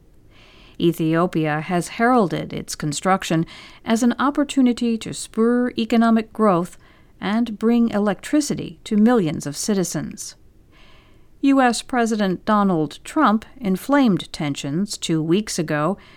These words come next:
when he said that Egypt has to do something about the dam and suggested that Egypt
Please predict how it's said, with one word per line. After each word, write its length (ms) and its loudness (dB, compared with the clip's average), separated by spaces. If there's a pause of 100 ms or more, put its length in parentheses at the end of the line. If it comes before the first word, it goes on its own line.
(220)
when 160 4
he 100 4
said 260 2
that 140 2
Egypt 420 2
has 300 -2
to 300 0
do 280 6
something 600 -2
about 320 -4
the 60 -6
dam 380 0 (460)
and 280 -4
suggested 680 0
that 180 0
Egypt 440 0